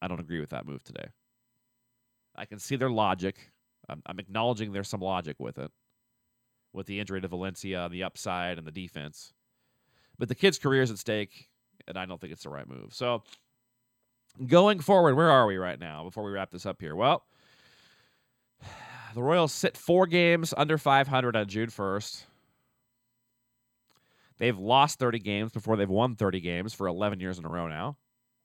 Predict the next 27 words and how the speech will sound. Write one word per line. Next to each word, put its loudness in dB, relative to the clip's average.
And 0
it's -2
sink 0
or 0
swim -6
time, 0
not 4
only 2
for -2
Moustakas, 2
but -2
for 0
this 0
team. -2
I 4
would 2
say 0
the -2
next -4
seven 0
days -2
we -6
get -6
a -10
pretty -4
good -2
idea. -6